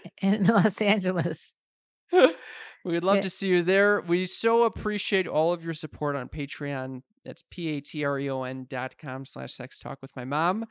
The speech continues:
Speaker 1: Well, you'll
Speaker 2: You
Speaker 1: find
Speaker 2: keep
Speaker 1: content there that you can't find anywhere else. So go and sign up for as little as five bucks,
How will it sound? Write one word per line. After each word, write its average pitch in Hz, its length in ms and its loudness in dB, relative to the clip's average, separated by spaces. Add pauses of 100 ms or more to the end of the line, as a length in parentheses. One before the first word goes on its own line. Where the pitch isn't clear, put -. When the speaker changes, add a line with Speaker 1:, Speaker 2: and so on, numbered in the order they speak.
(200)
Speaker 1:
Well, 175 120 0
you'll 180 180 6
Speaker 2:
You 147 60 -2
Speaker 1:
find 185 160 4
Speaker 2:
keep 214 100 0
Speaker 1:
content 202 560 2
there 214 220 6
that 208 120 2
you 202 120 -2
can't 208 240 -2
find 220 220 2
anywhere 240 360 6
else. 240 260 8
So 226 120 0
go 240 280 4
and 208 320 -4 (640)
sign 240 380 4
up 233 160 4
for 208 100 0
as 185 120 -4
little 226 160 2
as 190 200 2
five 208 260 4
bucks, - 380 2